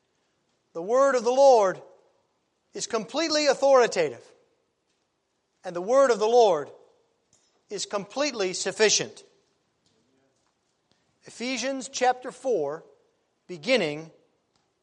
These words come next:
at verse seventeen. "Now this I say and testify in the Lord, that you must no longer walk as the Gentiles do,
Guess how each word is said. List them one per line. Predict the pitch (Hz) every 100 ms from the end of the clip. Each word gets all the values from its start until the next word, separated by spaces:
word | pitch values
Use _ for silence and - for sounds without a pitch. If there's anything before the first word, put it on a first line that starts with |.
| _ _
at | 190 165
verse | 196 196 196
seventeen. | 190 170 175 - 123 - _ _ _ _ _ _ _ _ _ _ _ _ _ _ _ _ _ _ _ _ _ _ _ _ - - _ _
"Now | 220 226
this | 240 370 -
I | 269 240
say | 226 - 170 175 247 339 285 226
and | 220 214
testify | 285 285 262 - 247 233 247
in | 214
the | 214
Lord, | 214 190 135 113 - _ _ _ _ _ _ _ _ _ _
that | 185 220
you | 294
must | 277 233
no | 262 339
longer | 320 294 294 254 233
walk | 220 240 269 262 -
as | 233 180
the | 208
Gentiles | 180 208 202 185 156 147 139
do, | 139 131